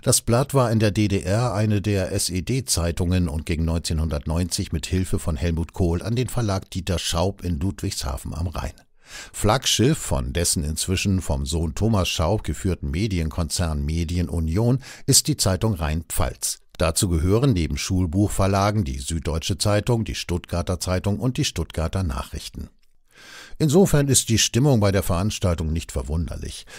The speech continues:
Es gab auch eine Menschenkette mit Ukraine-Fahnen, als der Bus mit der Baerbock-Mannschaft in Chemnitz eintraf. Ebenso gab es aber auch Protestkundgebungen samt Russland-Fahnen sowie der Forderungen, Grüne an die Ostfront und Diplomatie statt Waffen.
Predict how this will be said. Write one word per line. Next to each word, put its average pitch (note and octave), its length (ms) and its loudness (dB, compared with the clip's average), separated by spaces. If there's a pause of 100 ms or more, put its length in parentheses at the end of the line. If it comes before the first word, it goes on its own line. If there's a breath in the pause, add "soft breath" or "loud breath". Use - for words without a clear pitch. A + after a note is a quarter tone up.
(120)
Es - 140 0
gab D3+ 180 2
auch - 180 0
eine G2 140 2
Menschenkette F#2+ 720 0
mit D#2 220 -2
Ukraine-Fahnen, F2+ 1080 0 (220 loud breath)
als C#2 300 -2
der C#2 140 -2
Bus E2+ 340 0
mit C#2 120 -6
der C2+ 100 -6
Baerbock-Mannschaft E2 920 -2
in D2 120 -6
Chemnitz C#2+ 420 -4
eintraf. - 580 -4 (100)
Ebenso A#2 480 2
gab A2 220 -2
es G#2+ 120 -4
aber G2 160 0
auch F#2 140 -2
Protestkundgebungen G2+ 1160 0
samt E2 340 -2
Russland-Fahnen F2+ 920 0 (200 loud breath)
sowie G2 400 2
der F2 140 0
Forderungen, A2 680 0
Grüne F#2+ 460 2
an E2 140 -2
die F2 180 -6
Ostfront F#2+ 600 0
und - 380 0
Diplomatie G2+ 720 0
statt - 460 -2
Waffen. - 400 -4